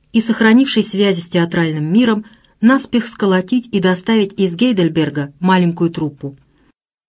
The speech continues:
Общество собралось небольшое, но изысканное. Принц хотел было исключить из него Зюсса,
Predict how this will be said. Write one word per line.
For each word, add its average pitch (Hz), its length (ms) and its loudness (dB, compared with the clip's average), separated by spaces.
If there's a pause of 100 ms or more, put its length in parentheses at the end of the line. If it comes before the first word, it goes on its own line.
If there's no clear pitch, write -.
(640)
Общество 269 440 0
собралось 214 520 2
небольшое, 208 800 0
но 190 240 2
изысканное. 147 720 -4 (600)
Принц 247 460 2
хотел 208 400 0
было 214 220 4
исключить 208 500 -2
из 196 120 -2
него 190 240 2
Зюсса, 208 480 -4